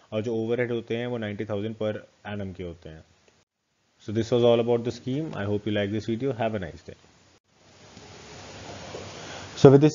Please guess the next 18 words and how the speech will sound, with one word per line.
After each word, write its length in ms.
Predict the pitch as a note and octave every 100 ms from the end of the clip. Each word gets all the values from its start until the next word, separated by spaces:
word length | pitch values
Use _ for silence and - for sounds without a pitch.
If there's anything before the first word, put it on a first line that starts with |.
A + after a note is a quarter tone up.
| D#3+
we 60 |
have 80 | D3+
completed 300 | D#3 D3+ C#3+
the 140 | D#3 D3
topic। 420 | C#3+ F3+ F#3+ -
Short 300 | - C#3 C3+
topic 240 | D3 C#3 -
था, 240 | D#3 C#3
I 40 |
hope 140 | B2+ C3
आपको 240 | B2 -
video 240 | C3 B2+ B2+
अच्छी 200 | - C#3+
लगी 200 | C#3 C#3+
होगी, 240 | C3+ C#3+
informative 460 | C#3 B2+ G#2+ G#2 C3+
लगी 220 | C3+ C3
होगी। 280 | C3 C3